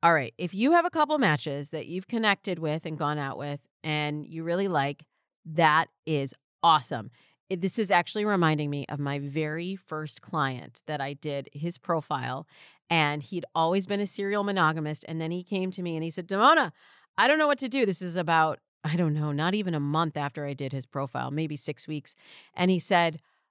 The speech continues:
"I have met two girls and I like them both, and I don't know what to do about it."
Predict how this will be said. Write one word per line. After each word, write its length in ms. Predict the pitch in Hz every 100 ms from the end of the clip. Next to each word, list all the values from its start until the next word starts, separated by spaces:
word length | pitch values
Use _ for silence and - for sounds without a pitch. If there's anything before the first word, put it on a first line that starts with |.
| _ _ -
"I 340 | 190 202 202 _ _ _
have 460 | - 170 196 175 _ _ _ -
met 360 | 165 196 196
two 200 | - 226 214
girls 440 | 202 233 165 - -
and 100 | 185
I 80 |
like 260 | 180 170 185
them 140 | 208
both, 320 | 175 185 202 - - -
and 120 | - 180
I 100 | 180
don't 360 | 190 180 202
know 600 | 180 180 175 175 175 165 _ -
what 360 | 156 196 - -
to 120 | 185
do 320 | 160 240 330
about 380 | 185 143 127 120
it." 140 | -